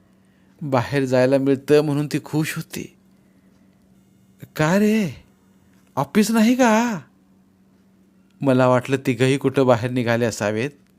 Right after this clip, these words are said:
म्हणून मीच मुद्दामून विचारलं. "आहे,"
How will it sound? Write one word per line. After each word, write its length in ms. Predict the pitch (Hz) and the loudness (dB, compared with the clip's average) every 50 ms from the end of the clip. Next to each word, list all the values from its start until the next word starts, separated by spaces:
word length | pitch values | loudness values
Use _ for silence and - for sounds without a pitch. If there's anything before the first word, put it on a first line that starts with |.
| _ _ _ _ | _ _ _ _
म्हणून 220 | - 131 127 131 131 | -8 -6 -4 -2 -2
मीच 180 | 131 151 147 | -2 -2 -2
मुद्दामून 480 | 147 147 139 131 127 135 131 135 135 131 | -2 -6 -4 0 2 2 2 2 0 0
विचारलं. 480 | 135 123 123 - 135 120 117 127 120 - - - _ _ _ _ _ _ _ _ _ _ _ _ _ _ _ _ _ _ _ _ _ _ _ - | -2 -2 -2 -2 -2 -2 -2 -2 -6 -8 -10 -12 _ _ _ _ _ _ _ _ _ _ _ _ _ _ _ _ _ _ _ _ _ _ _ -2
"आहे," 360 | - 131 139 127 175 185 165 | 0 0 2 2 0 -2 -4